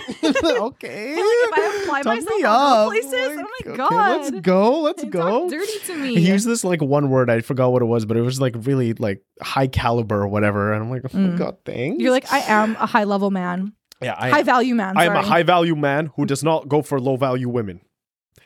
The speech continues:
Speaker 2: Like
Speaker 1: So, Broly,
Speaker 2: Pearl.
Speaker 1: let me tell you, like, Pearl.
Speaker 2: Okay.
Speaker 1: Fuck Pearl, dude. Oh my
Speaker 2: Yeah,
Speaker 1: God,
Speaker 2: that
Speaker 1: I hate
Speaker 2: bitch, man.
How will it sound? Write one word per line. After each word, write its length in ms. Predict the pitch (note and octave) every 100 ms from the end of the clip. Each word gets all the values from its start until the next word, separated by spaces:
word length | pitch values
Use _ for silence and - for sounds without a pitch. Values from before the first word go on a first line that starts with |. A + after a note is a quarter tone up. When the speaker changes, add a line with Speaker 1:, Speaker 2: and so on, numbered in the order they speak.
| _
Speaker 2:
Like 120 | A3
Speaker 1:
So, 360 | G#3 - D3 G#2+
Broly, 500 | - C3 A#2+ G2+ F#2
Speaker 2:
Pearl. 0 |
Speaker 1:
let 140 | G2+ A#2+
me 60 |
tell 200 | C3 C#3+
you, 60 | A#2+
like, 160 | A2 -
Pearl. 220 | A3 A2
Speaker 2:
Okay. 120 | F#3
Speaker 1:
Fuck 320 | C#3+ C#3 - -
Pearl, 320 | A#2+ A2+ G#2+
dude. 320 | G2 G#2+ G#2
Oh 160 | A#2+ B2
my 120 | A#2
Speaker 2:
Yeah, 220 | B3 B3 A#3+
Speaker 1:
God, 40 |
Speaker 2:
that 120 | C#4
Speaker 1:
I 20 |
hate 220 | - D4 F#4
Speaker 2:
bitch, 120 | -
man. 300 | E4 F4+